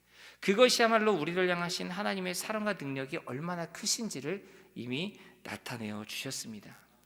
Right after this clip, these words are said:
오늘 말씀을 정리하면서, 누구보다 뜨거운 기도로 살아오셨던 우리 사랑하는 부평교회 가족 여러분, 우리가 그동안 여-, 다, 열심을 다해왔던 우리의 노력들,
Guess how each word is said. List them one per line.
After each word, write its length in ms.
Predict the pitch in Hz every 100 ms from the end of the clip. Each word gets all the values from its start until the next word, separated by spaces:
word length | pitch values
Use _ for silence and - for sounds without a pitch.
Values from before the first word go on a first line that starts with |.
| _ _ _ - - -
오늘 200 | 151 165
말씀을 440 | 175 165 175 170 165
정리하면서, 960 | 143 131 135 123 113 104 - 120 - _ _ _ - - - - -
누구보다 540 | 143 202 220 226 226
뜨거운 420 | 226 262 247 240 240
기도로 380 | - 143 143
살아오셨던 1000 | 147 165 165 143 123 120 101 113 107 120 -
우리 180 | 110 113
사랑하는 480 | - 151 135 127 123
부평교회 720 | 123 - 139 135 123 120 120
가족 380 | - - 120 113
여러분, 340 | 101 95 - - _ _ _ _ _ _ _ - - -
우리가 300 | 135 202 254
그동안 340 | 208 226 226 208
여-, 120 | - - - -
다, 200 | - 127 135
열심을 540 | 151 165 196 196 190
다해왔던 640 | - 127 135 123 - 127
우리의 340 | 127 113 117 117
노력들, 460 | 104 101 - -